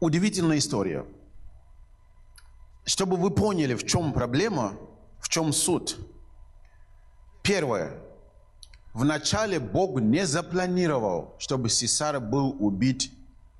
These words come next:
этой женщиной. Не было оригинальный Божий план. Оригинальный Божий план написано, книга Судей, четвертая глава, вот, второй стих по седьмой.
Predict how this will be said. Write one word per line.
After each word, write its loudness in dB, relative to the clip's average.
этой 0
женщиной. -4
Не 4
было 0
оригинальный 2
Божий 0
план. -2
Оригинальный 2
Божий 0
план -2
написано, 0
книга 2
Судей, 0
четвертая 0
глава, -2
вот, 0
второй 0
стих -2
по 0
седьмой. 0